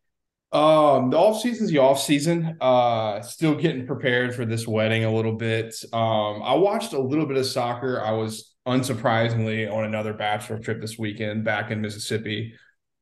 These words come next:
for the first time in a long time. Um, but yeah, I mean, it's the end. I'm trying to, I happily watch the Lakers get swept. I'm about to turn on the Heat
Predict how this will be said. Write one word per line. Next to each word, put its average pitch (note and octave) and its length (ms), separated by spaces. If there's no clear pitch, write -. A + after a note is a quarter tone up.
for D#3 80
the C3+ 80
first B2+ 360
time A#2 280
in A2+ 40
a A2 40
long G#2+ 360
time. G#2+ 600
Um, G#2+ 680
but A#2+ 260
yeah, D3+ 260
I F#2 80
mean, A2 220
it's C3 300
the A#2 220
end. B2+ 280
I'm G#2+ 160
trying A#2+ 280
to, A2+ 60
I G#2+ 380
happily C3 500
watch A#2+ 360
the A#2 80
Lakers A#2 520
get B2 160
swept. A#2+ 540
I'm G#2+ 80
about A2 240
to A2+ 80
turn A#2+ 320
on A#2 240
the A2+ 80
Heat A#2+ 500